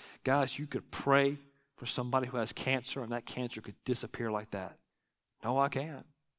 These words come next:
That's what they said. "No, I can't. Uh-uh. I can't do that." "Yes, you can. The Bible says so." "Well, mm-mm, not me." Why? Because they didn't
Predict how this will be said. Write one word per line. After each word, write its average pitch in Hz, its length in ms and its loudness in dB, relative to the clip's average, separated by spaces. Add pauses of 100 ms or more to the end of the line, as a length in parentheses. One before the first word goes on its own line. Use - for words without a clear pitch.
(880)
That's 139 140 2
what 127 80 2
they 143 100 8
said. 110 160 0
"No, 113 200 0
I 143 100 0
can't. 143 400 -2
Uh-uh. 135 460 -4 (1080)
I 110 120 0
can't 135 240 2
do 123 160 6
that." 120 240 4 (340)
"Yes, 160 220 4
you 180 40 6
can. 220 220 10
The 135 80 6
Bible 160 240 10
says 190 240 6
so." 135 340 4 (300)
"Well, 107 420 6 (560)
mm-mm, 127 460 -2 (140)
not 127 180 6
me." 147 300 0 (2750)
Why? 165 260 12
Because 131 320 2
they 175 260 6
didn't 160 640 4